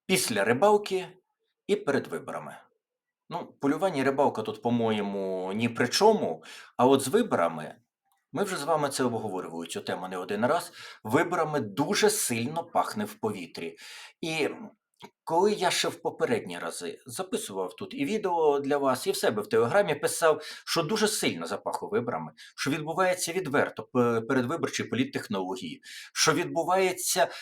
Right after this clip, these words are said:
створення певного ґрунту, щоби вибори могли відбутися під час війни,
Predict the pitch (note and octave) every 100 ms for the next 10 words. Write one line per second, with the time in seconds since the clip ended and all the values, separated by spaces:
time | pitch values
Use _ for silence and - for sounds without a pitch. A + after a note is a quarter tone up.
0 | - - - C#3+ D3+ F#3+ E3 C#3+ F3 F3
1 | F3 D3+ A#2+ C#3 - - - _ _ _
2 | - - D3+ B2 F3+ - A#2 E3+ E3 A2+
3 | F2+ G2 B2 D#3 D3 C#3 C3 D3 - -
4 | - G#2+ - F#3+ - - A#2+ - - A#2
5 | B2 F#3+ B3